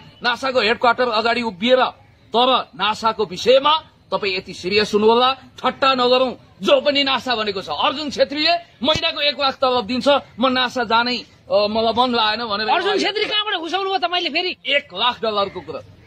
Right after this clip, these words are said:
Speaker 1: अनि अर्जुन छेत्री चाहिँ मान्छे होइन, उसको कुरा आउँदैन।
Speaker 2: अर्जुन
Speaker 1: अनि
Speaker 2: छेत्रीको अन्त बारेमा अन्तर्वार्ता गरे हो हामीले, बहस गरे हो उसको बारेमा।
Speaker 1: जसको अन्तर्वार्ता गरे त्यसको मात्रै नाम लिनुपर्छ भन्ने छ।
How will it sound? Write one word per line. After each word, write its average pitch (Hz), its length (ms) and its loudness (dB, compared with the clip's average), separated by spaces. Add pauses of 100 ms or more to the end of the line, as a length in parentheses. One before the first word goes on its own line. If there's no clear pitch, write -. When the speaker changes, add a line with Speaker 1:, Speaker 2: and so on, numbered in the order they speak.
(100)
Speaker 1:
अनि 247 120 0
अर्जुन 240 340 0
छेत्री 233 280 -4
चाहिँ 240 120 0
मान्छे 240 260 0
होइन, 226 160 2 (200)
उसको - 220 0
कुरा 247 180 4
आउँदैन। 247 300 0
Speaker 2:
अर्जुन - 580 -6
Speaker 1:
अनि 359 140 2
Speaker 2:
छेत्रीको 359 260 0
अन्त 349 140 0
बारेमा 339 400 -2
अन्तर्वार्ता 339 340 0
गरे 320 180 -2
हो 330 80 0
हामीले, 311 260 -6 (760)
बहस 302 220 -2
गरे 359 180 -2
हो 370 100 -4
उसको 320 140 -10
बारेमा। 330 460 -6
Speaker 1:
जसको - 180 -6
अन्तर्वार्ता 302 640 -4
गरे 285 160 -4
त्यसको 269 280 -10
मात्रै 285 240 -2
नाम 269 220 0
लिनुपर्छ 269 420 -2
भन्ने 233 260 0
छ। - 100 -4